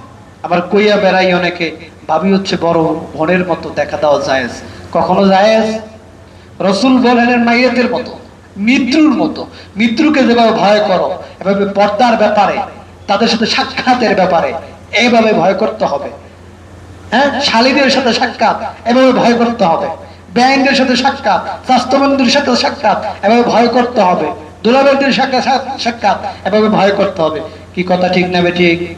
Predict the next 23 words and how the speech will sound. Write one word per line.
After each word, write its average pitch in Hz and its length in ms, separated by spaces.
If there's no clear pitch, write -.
কোনো 180 280
ভয়, 175 320
কোনো 214 220
কুইশের 226 640
বেআইন 214 480
আর 180 80
কিসের 180 320
বেআইন? 165 180
ক্লাসমেটদের 220 640
জ্বালাই 214 400
তো 180 120
বাঁচি 156 260
না। - 140
কি 190 60
কথা 196 220
ঠিক 196 160
না 208 140
বেঠিক? 208 500
ফ্রেন্ড 269 420
সার্কেল - 420
জাহান্নাম 320 500
সার্কেল 254 380
বেটা। - 320